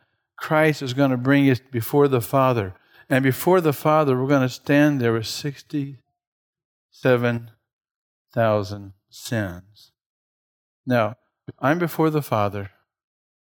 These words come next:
but I'm not the only one there before the Father, because there's somebody else there. And he's called Satan.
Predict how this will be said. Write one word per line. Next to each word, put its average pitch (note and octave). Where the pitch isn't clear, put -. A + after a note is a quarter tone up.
but A#2+
I'm A#2
not A#2+
the A#2+
only B2+
one F#2+
there G2
before F#2
the F#2
Father, F#2+
because A2+
there's G#2+
somebody A#2+
else A2
there. F2+
And G#2
he's F#2+
called A2
Satan. -